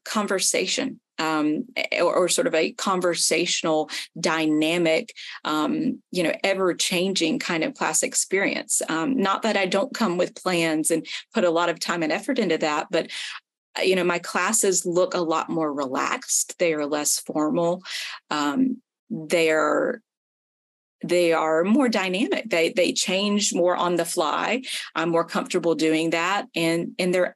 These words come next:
absolutely, um, is a lot more smiling and laughter and, and, and sharing. And,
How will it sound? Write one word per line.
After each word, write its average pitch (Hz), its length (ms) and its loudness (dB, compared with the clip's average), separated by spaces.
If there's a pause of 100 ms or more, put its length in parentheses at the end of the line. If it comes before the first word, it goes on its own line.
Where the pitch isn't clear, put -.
(140)
absolutely, 202 1040 0 (380)
um, 170 400 -2 (160)
is 202 200 2
a 208 80 2
lot 196 380 0
more 220 220 4
smiling 226 640 2
and 170 120 0
laughter 196 600 0
and, 165 360 0
and, - 320 0
and 180 160 2
sharing. 220 760 2
And, 160 400 -2